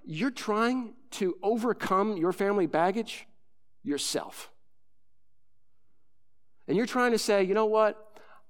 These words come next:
I'm not gonna be an alcoholic like my father. I'm not gonna be depressed like my mother. I'm not gonna be a racist like my grandfather. I'm not gonna be abusive like my great-grandmother. And I'm gonna do it myself. And I'm gonna overcome." You know what the result is for you?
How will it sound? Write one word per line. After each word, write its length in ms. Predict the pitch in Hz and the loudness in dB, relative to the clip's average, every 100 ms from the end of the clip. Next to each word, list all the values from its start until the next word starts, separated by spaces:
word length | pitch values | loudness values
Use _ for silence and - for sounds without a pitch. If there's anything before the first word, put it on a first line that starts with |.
| - - - - - | -20 -20 -20 -18 -6
I'm 140 | 127 | 0
not 200 | 175 208 | 2 2
gonna 120 | 190 | 0
be 140 | 135 151 | 2 2
an 80 | 139 | 4
alcoholic 460 | 135 127 127 127 | 2 0 -2 -2
like 160 | 117 120 | -2 -2
my 100 | 110 | -4
father. 400 | - 113 117 117 - - | -2 -2 -2 -6 -6 0
I'm 160 | 131 | 2
not 140 | 180 202 | 2 2
gonna 120 | 190 | 0
be 100 | 165 | 0
depressed 380 | 147 - 139 143 | 0 0 -2 -2
like 120 | 123 | -2
my 100 | 123 | 0
mother. 220 | 123 127 | 0 2
I'm 80 | 135 | 2
not 160 | 214 | 2
gonna 100 | 190 | 2
be 100 | 156 | 0
a 40 | 135 | 0
racist 340 | 135 139 - | 0 -2 -4
like 100 | 139 | -4
my 100 | 131 | -4
grandfather. 460 | 113 131 127 135 151 | -4 -2 0 0 0
I'm 100 | 151 | 0
not 140 | 214 | 0
gonna 100 | 180 | 0
be 80 | 156 | 0
abusive 420 | 113 127 151 160 | -2 -2 -4 -2
like 140 | 147 147 | -2 -2
my 100 | 120 | -2
great-grandmother. 520 | 139 151 143 156 156 - | -2 -2 0 0 0 -2
And 100 | 156 | 0
I'm 80 | 196 | 2
gonna 120 | 202 | 2
do 280 | - - 220 | 0 0 0
it 100 | 220 | 0
myself. 760 | 135 120 - - 175 87 - - - - | -2 -2 -2 0 -2 -4 -12 -18 -14 -10
And 100 | 120 | -2
I'm 200 | 202 226 | 2 4
gonna 200 | 180 156 - | 4 2 2
overcome." 760 | 196 180 160 - 175 113 - - - - - - - - - - - - - - - | 0 0 -2 -2 0 0 -4 -20 -20 -20 -20 -20 -20 -20 -20 -20 -20 -20 -20 -20 -6
You 60 | - | 0
know 40 | |
what 40 | 330 | 2
the 80 | 175 | 2
result 340 | 143 170 180 | 2 0 0
is 140 | 175 | -2
for 100 | 175 | -2
you? 220 | 175 175 | -4 -4